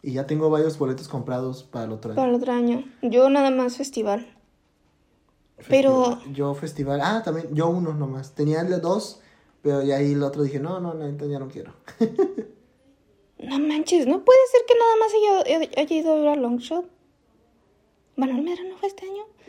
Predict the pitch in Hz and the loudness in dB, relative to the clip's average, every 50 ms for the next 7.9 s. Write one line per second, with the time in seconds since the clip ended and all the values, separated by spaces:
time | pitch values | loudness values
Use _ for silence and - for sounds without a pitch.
0 | - _ _ - 147 240 233 180 - - 185 175 170 208 269 269 - - _ _ | -20 _ _ -10 -8 -6 -6 -8 -10 -12 -14 -14 -12 -14 -16 -18 -20 -20 _ _
1 | _ _ - - 339 320 302 285 277 311 381 415 - 466 466 - 494 494 523 554 | _ _ 0 2 4 6 6 6 6 4 2 2 0 -2 0 0 0 0 0 -2
2 | - _ _ _ _ 143 143 139 131 - - - 135 131 127 127 123 - 131 123 | -4 _ _ _ _ -4 -2 -2 -2 -4 -6 -8 -8 -6 -8 -10 -10 -10 -10 -10
3 | 123 120 120 117 110 110 113 113 117 - - - - - - - 330 311 277 269 | -8 -8 -8 -8 -8 -8 -10 -12 -14 -18 -20 -20 -18 -12 -4 0 2 2 2 2
4 | 277 294 349 359 294 - 277 254 254 226 240 240 240 240 247 - 247 277 269 247 | 2 0 0 0 2 0 0 2 2 4 4 4 4 2 0 -4 -4 -2 -2 -2
5 | - - - 247 - - - - 427 494 508 508 508 494 - _ - _ _ _ | -2 2 0 0 0 0 -2 2 4 4 6 4 2 -2 -8 _ -20 _ _ _
6 | _ _ _ _ _ _ _ _ _ _ _ _ _ _ _ _ _ _ _ _ | _ _ _ _ _ _ _ _ _ _ _ _ _ _ _ _ _ _ _ _
7 | - 277 262 - 339 330 - 320 311 311 - 320 311 277 254 262 294 359 | -2 -2 -2 -2 -4 -2 -2 -2 0 0 0 0 0 0 0 -2 -4 -6